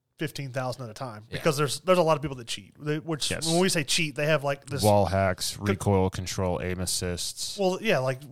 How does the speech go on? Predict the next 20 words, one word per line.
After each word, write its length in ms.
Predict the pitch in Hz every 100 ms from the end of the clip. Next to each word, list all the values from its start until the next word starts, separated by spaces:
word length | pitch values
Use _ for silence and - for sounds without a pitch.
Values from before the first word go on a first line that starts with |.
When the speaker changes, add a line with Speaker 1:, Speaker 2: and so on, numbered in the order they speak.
| 170 - _
Speaker 1:
basically 500 | 202 208 - 170 151
they 160 | 135 165
have 100 | 175
some 140 | - 185
kind 100 | 185
of 40 |
computer 260 | 170 175 156
program 440 | 143 143 143 139
that 140 | 131 - _ -
when 120 | 147
they 120 | 175
pull 160 | 185 202
the 100 | 170
trigger, 420 | 226 185 131 127
it 80 | 160
goes 200 | 156 147
directly 400 | - 147 147 156
at 240 | 165 143 -
the 60 | -
closest, 360 | 160 139 123